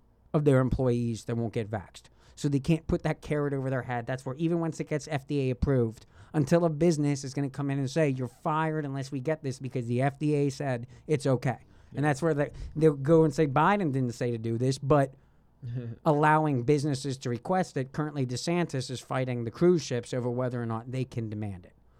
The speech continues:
Speaker 1: So we could be over, and that's something we were talking on the show. We're waiting for the episode that we come on and we fin-, officially are back to the new normal, moving into the twenty twenty-two campaign season.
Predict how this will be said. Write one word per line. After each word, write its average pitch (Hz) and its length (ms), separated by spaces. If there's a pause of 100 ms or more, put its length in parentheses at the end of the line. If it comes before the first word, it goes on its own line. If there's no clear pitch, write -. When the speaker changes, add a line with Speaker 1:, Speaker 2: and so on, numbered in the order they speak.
(240)
Speaker 1:
So 127 460 (580)
we 180 180
could 254 220
be 208 140
over, 175 240
and 127 100
that's 160 160
something 190 240
we 180 60
were 170 40
talking 170 300
on 156 60
the 147 80
show. 175 240
We're 156 140
waiting 185 500
for - 80
the 156 100
episode 160 360
that 123 80
we 160 120
come 151 260
on 151 200
and 135 100
we 120 80
fin-, 170 320 (140)
officially 190 500
are 160 80
back 160 320
to - 100
the 151 60
new 165 220
normal, 160 380
moving 170 340
into 151 240
the 123 40
twenty 175 300
twenty-two 165 400
campaign 147 480
season. 131 480